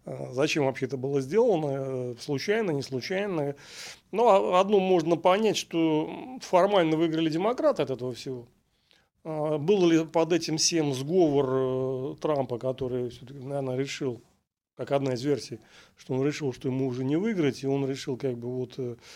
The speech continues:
сгова-, э, пойти на сговор, ну, а,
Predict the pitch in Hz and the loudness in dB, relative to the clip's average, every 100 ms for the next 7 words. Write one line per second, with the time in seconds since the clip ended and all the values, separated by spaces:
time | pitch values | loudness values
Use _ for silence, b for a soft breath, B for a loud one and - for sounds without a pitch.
0 | B B B _ _ 151 - 127 131 147 | B B B _ _ -12 -8 -4 0 2
1 | 175 175 156 131 156 151 160 185 226 302 | 2 2 0 2 -2 0 2 2 4 4
2 | 277 208 170 214 294 185 160 151 147 143 | 6 4 4 2 4 6 6 6 4 4
3 | 139 143 | 2 0